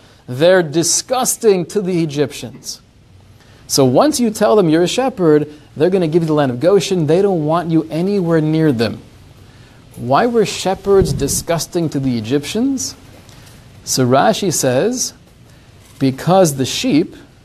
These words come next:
was one of the deities of Egypt. So therefore what? You're taking care of, of my God, so I don't like you. Why, why would that cause me not to like you? If anything, you're taking care of the gods.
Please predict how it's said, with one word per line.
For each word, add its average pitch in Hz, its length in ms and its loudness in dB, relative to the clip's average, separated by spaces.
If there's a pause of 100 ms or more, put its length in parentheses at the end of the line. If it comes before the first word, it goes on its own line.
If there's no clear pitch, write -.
(520)
was 139 200 -2
one 135 240 0
of 156 120 -2
the 151 80 0
deities 139 500 0
of 170 80 -4
Egypt. 240 460 -4 (2500)
So 147 180 2
therefore 180 480 4
what? 160 260 2
You're 160 140 -2
taking 180 520 -8
care 175 400 -2
of, 139 280 -2
of 131 240 -6
my 123 240 -4
God, 185 680 0 (320)
so - 200 -6
I 139 120 0
don't 123 200 -2
like 185 260 -2
you. 196 100 -2
Why, 170 140 4
why 170 160 2
would 208 140 4
that 180 180 2
cause 190 320 -2
me 180 100 -4
not 185 280 -6
to 208 80 -6
like 226 320 -2
you? 180 100 0
If 127 80 0
anything, 151 640 0 (360)
you're 147 120 2
taking 180 380 0
care 202 240 2
of 190 100 2
the 208 80 4
gods. 202 720 0